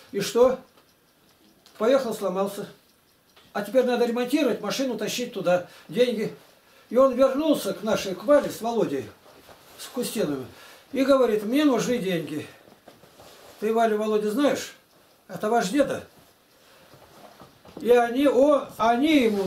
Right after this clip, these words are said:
дали денег, а у них своих семеро ребятишек. Дали денег. Он отдал где-то через неделю.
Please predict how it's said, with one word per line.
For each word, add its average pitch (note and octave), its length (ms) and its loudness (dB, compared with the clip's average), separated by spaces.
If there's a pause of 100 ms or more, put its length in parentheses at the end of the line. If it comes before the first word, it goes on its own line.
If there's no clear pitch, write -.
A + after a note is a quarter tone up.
дали A3+ 380 2
денег, G#3+ 440 0
а G#3 100 2
у A#3+ 100 -2
них A3+ 160 0
своих B3 340 -2
семеро G#3 320 0
ребятишек. F#3+ 580 -4 (400)
Дали B3+ 340 0
денег. F#3 380 0 (520)
Он G#3 160 0
отдал A3+ 280 2
где-то G#3 220 -2
через G#3+ 240 -4
неделю. F3 400 -2